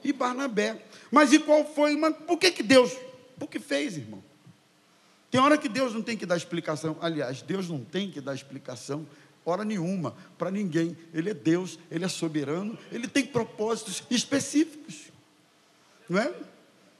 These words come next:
Quem é pai ou mãe aqui e tem filho questionador? Levanta a mão. Pai ou mãe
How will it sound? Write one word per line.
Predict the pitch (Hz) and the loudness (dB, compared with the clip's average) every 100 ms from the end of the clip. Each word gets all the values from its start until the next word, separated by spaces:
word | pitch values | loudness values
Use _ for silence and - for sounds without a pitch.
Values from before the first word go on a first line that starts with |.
| _ _ _ | _ _ _
Quem | 247 302 | 2 4
é | |
pai | 285 254 262 | 4 4 6
ou | 247 | 6
mãe | 208 226 214 | 4 2 2
aqui | 190 - 226 196 | 0 0 0 -2
e | 196 | -10
tem | 196 214 190 | -4 -2 -2
filho | - 214 202 | -2 -2 -2
questionador? | - 190 - - 185 175 139 131 104 | -2 -2 -2 -2 -2 -2 -4 -6 -6
Levanta | 113 156 160 | -6 -6 -6
a | 143 | -8
mão. | 95 76 - _ _ _ _ _ _ _ _ _ _ _ _ _ _ _ | -10 -14 -20 _ _ _ _ _ _ _ _ _ _ _ _ _ _ _
Pai | 180 202 233 269 | 2 4 2 -2
ou | 170 180 | -2 -2
mãe | 165 135 131 143 | 0 -4 -4 -4